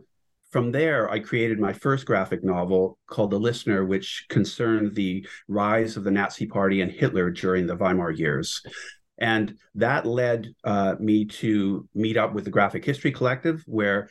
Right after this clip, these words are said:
I worked on, as you mentioned, several books on, um, on, on labor history, uh, particularly nineteen nineteen, A Graphic History of the Winnipeg General Strike. And that led me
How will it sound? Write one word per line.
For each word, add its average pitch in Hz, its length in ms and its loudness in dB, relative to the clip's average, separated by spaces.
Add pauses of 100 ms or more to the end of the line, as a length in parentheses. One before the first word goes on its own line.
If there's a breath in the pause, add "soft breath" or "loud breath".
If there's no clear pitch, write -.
(160 loud breath)
I 101 80 0
worked 107 300 4
on, 101 240 2
as 101 180 -4
you 98 100 0
mentioned, 110 440 2
several 101 320 0
books - 580 -2
on, 95 300 0
um, 90 400 -2 (280)
on, 95 300 0
on 95 260 0
labor 101 280 2
history, 113 560 -2 (360 loud breath)
uh, 95 160 4
particularly 107 640 0
nineteen 98 400 0
nineteen, 95 520 0
A 87 60 -4
Graphic 82 360 -2
History 101 240 0
of 90 60 2
the 90 60 2
Winnipeg 87 300 0
General 98 240 2
Strike. 120 400 2 (600 loud breath)
And 107 180 0
that 139 540 -2
led 123 340 0
me 107 300 0